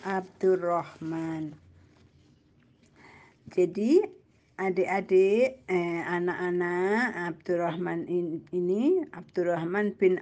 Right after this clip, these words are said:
Auf, ayahnya namanya Auf, dilahirkan di kota Mekah. Dilahirkan sepuluh tahun setelah kelahiran Rasulullah Shallallahu Alaihi Wasallam.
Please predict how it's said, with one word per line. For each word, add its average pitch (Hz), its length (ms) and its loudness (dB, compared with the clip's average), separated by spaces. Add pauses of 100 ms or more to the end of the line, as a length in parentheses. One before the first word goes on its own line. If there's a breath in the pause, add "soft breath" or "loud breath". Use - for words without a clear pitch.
Auf, 220 480 0
ayahnya 170 480 -4
namanya 165 480 -6
Auf, 208 240 -2 (800 loud breath)
dilahirkan 175 1120 0 (1120 soft breath)
di 220 320 -2
kota 190 720 0 (240)
Mekah. 185 560 -2 (1200 soft breath)
Dilahirkan 185 720 2
sepuluh 202 480 -2
tahun 190 400 0
setelah 185 560 -2
kelahiran 180 720 -2
Rasulullah 180 720 -2
Shallallahu 170 720 -4
Alaihi 165 400 -4
Wasallam. 160 880 -4